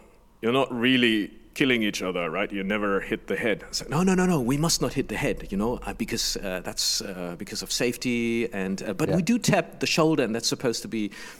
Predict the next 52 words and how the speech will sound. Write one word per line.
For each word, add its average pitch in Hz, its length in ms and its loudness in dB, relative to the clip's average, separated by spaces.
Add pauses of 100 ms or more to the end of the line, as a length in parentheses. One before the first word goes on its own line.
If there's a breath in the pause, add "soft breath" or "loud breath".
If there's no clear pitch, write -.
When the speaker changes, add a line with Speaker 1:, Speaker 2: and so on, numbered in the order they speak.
(160)
Speaker 1:
uh, 113 60 0
that's 127 180 2
supposed - 480 0
to 123 80 -2
simulate 113 480 2
a 107 60 -6
thrust 131 340 -2
into 110 160 -4
the 107 140 -2
neck." 110 180 0 (520 loud breath)
Um, 101 440 0
and, 107 400 0
um, 95 600 -4
yeah, 117 160 0
and 110 100 -4
we 120 80 0
train 120 320 2
that, 101 260 2
like, 90 300 -8
uh, 85 320 -4
twice 107 340 0
per, 87 640 -2
uh, 92 340 -6
twice 107 260 -2
per 107 120 -2
week. 95 460 -2
And, 85 320 -8
uh, 95 60 -8
"So 139 120 -4
what 135 140 4
do 147 80 0
you 165 140 2
do?" 104 200 -4 (540 loud breath)
"Well, 85 260 0
yeah, 90 220 2
I 98 80 2
have 104 140 -2
a 104 60 0
martial 98 320 0
arts 90 180 -2
school, 139 320 -2
and 110 100 -6
I 82 100 -4
train 92 320 -4
every 98 280 -4
day, 98 360 -2
and 90 380 -6
I 87 80 -6
work 87 420 -6
as 85 220 -4
security 98 560 -2
personnel 85 800 -4